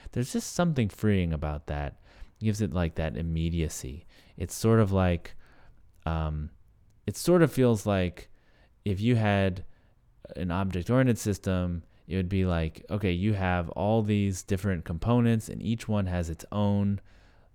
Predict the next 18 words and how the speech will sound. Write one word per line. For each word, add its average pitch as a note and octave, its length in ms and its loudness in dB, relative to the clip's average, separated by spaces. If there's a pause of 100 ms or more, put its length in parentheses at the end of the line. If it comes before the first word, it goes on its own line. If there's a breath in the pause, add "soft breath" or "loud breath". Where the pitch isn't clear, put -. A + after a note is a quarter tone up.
(160)
user B2 400 6
manual, G#2 600 4
and F2 120 -2
you D#2 60 -4
have D2+ 140 -8
to D2 100 -6
read F2 260 0
all F#2 180 4
the G2 120 4
user F#2+ 260 2
manuals. E2 840 -2 (520 soft breath)
And D2 480 -6 (360)
before F2 300 0
you E2+ 100 2
can D#2+ 140 0
start C#2+ 240 -4
using G2 400 6
the, E2 300 0